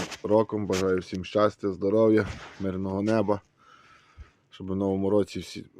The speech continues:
щоб всі негаразди залишились в старому році, щоб в новому році збувались всі ваші мрії, всі ваші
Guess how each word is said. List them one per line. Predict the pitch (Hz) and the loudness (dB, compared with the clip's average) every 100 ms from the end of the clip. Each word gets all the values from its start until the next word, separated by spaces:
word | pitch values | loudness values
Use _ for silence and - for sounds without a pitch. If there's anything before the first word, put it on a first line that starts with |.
| 98 | -14
щоб | 95 104 104 | -6 2 2
всі | - 113 | 2 2
негаразди | 107 113 117 101 | 6 8 8 6
залишились | 95 104 101 113 110 90 | 4 6 6 6 4 4
в | - | -2
старому | - 107 127 120 | 2 6 8 8
році, | 127 120 - 117 104 _ _ _ _ _ | 6 4 2 -4 -6 _ _ _ _ _
щоб | - 104 101 | -18 -12 -6
в | 98 | -2
новому | 104 101 101 | 2 2 2
році | 104 101 95 | 2 0 -4
збувались | 92 101 101 98 | -2 2 2 2
всі | - - 98 | -4 -4 0
ваші | 95 - 95 | 0 -2 -4
мрії, | 101 120 113 | 0 2 2
всі | 98 - 98 | 0 -2 -2
ваші | 95 92 95 | 0 -2 -8